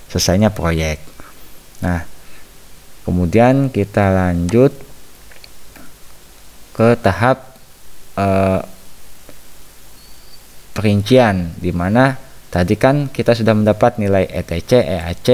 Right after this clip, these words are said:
E T S, dan E A S saat evaluasi kinerja sampai minggu kelima, di mana E T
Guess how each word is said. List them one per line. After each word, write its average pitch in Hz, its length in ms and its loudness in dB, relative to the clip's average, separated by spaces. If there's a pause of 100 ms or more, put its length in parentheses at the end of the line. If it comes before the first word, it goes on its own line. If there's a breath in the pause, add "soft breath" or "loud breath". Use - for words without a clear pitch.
E 98 160 0
T - 80 -4
S, 95 160 2
dan 95 240 0
E 87 80 -4
A 95 320 2
S - 160 -4
saat 90 160 0
evaluasi 92 560 0
kinerja 85 320 0
sampai 101 240 0
minggu 90 240 0
kelima, 87 480 0 (420 loud breath)
di 87 140 -2
mana 92 360 2
E 107 120 2
T 101 80 2